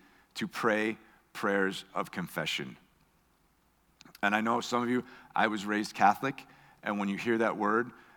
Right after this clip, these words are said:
um, that might bring up bad memories, right?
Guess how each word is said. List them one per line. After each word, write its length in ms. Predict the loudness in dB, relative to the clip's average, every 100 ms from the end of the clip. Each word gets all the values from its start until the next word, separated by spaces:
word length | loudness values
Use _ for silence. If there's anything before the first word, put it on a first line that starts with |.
| -4
um, 360 | 2 4 2 -2 -10 -20 -20 -16 2
that 240 | 4 4
might 260 | 2 0 2
bring 160 | 0
up 120 | 0 4
bad 200 | 4 4
memories, 460 | -2 -4 -8 -14 -18 _ _ _ _
right? 220 | -4 -4